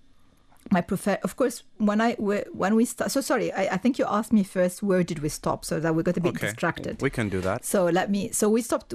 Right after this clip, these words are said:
Speaker 1: so we had four days at sea
Speaker 2: Mm.
Speaker 1: where we did a lot of work,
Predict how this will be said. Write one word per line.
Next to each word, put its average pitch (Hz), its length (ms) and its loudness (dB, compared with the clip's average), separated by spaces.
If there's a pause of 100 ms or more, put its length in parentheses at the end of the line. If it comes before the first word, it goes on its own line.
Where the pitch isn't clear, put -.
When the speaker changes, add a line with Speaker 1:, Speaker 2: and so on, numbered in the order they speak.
Speaker 1:
so 226 140 0
we 226 80 4
had 254 100 2
four - 220 0
days 247 240 2
at - 100 -2
sea - 420 -2
Speaker 2:
Mm. 104 200 -4 (140)
Speaker 1:
where 190 180 2
we 190 100 2
did 175 240 -2
a 170 80 0
lot 165 220 0
of 151 260 -4
work, 247 520 0